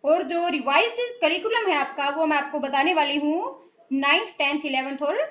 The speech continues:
ट्वेल्थ में से। अब ये देखिए, ट्वेल्थ class का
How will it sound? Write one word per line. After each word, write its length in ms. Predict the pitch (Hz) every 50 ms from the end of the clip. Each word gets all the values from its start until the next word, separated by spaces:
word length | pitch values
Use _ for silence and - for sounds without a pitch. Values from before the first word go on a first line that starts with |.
| - - _ _ -
ट्वेल्थ 260 | 302 285 277 277 285
में 140 | 302 294 294
से। 220 | - 349 349 403 466 587 587 - - _ _ _ - 330
अब 100 | 320 359
ये 80 | 370 311
देखिए, 400 | 311 302 254 330 330 339 392 440
ट्वेल्थ 400 | 427 - 349 330 370 466 - -
class 280 | - 339 302 302 -
का 440 | - 320 311 320 339 381 - - -